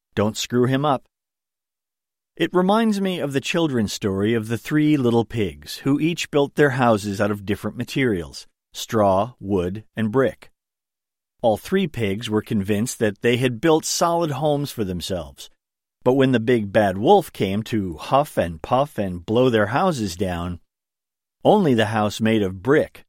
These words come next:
could withstand the test. When we train our dogs, it can be hard to know whether our training is made of straw or made of brick when it comes to standing up to slip-ups, accidents, and unexpected situations.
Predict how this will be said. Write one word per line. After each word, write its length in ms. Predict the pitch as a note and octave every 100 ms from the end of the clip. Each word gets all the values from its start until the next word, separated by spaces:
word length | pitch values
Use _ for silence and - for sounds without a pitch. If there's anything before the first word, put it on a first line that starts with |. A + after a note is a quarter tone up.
| -
could 160 | A2
withstand 540 | F#2+ G2 - A2 F2+ E2
the 60 |
test. 520 | D#2+ B2+ F#2+ - - - _ _ _ _ _ _ _ _ _
When 180 | A3 A3+
we 120 | G3
train 320 | - D#3+ D3
our 160 | B2+ A2+
dogs, 640 | A2 C#3+ A#2+ F#2+ F#2+ - -
it 140 | C#3+ D3
can 180 | F3 D3+
be 160 | C#3
hard 400 | A#2+ E3+ E3 D#3
to 80 | C3
know 320 | B2+ C#3 A2
whether 360 | G2 A2 A2+ A2+
our 140 | G#2+
training 460 | - B2 A#2+ A#2 G#2+
is 320 | F#2+ E2+ -
made 240 | F#2+ A2
of 80 | G#2
straw 480 | - - G2+ G#2 A#2+
or 160 | A2 F2
made 200 | G2+ G#2
of 160 | G2+
brick 440 | G2 C#3+ - - _ _ _ _
when 160 | F#2+ F#2+
it 140 | F#2
comes 320 | - A2+ G#2+
to 80 | G2+
standing 500 | - C3 C#3 C3+ A#2
up 220 | G2+ G2+
to 260 | - G2+ F2+
slip-ups, 680 | - B2+ A#2 A#2 G#2+ - - _ -
accidents, 600 | G#2+ - A2 G2 F#2+ - _ -
and 140 | A2+
unexpected 720 | A2 G2+ - - E2 - D#2+
situations. 840 | - F2+ - E2+ F2+ F2 D2+ C2+